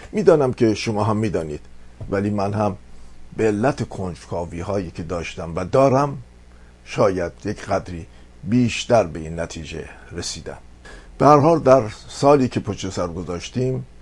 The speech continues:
یعنی سال هزار و چهارصد و یک شمسی، مسئله خروج شاه از کشور را با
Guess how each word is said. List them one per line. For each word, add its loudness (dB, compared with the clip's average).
یعنی -2
سال -2
هزار -2
و -6
چهارصد -4
و 0
یک -2
شمسی، -2
مسئله 2
خروج -2
شاه -4
از -8
کشور -2
را 0
با 4